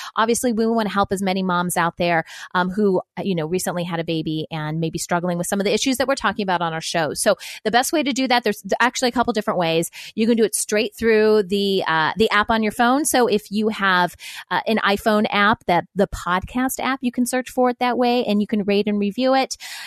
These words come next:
If you have iTunes on your computer,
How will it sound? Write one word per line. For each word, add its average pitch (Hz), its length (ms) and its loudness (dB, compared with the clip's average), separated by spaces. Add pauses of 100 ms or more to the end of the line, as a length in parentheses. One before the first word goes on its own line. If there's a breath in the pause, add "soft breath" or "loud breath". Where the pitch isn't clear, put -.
If 320 300 0
you 285 260 2
have 254 380 0
iTunes 233 440 2
on 190 200 0
your 214 80 -2
computer, - 500 2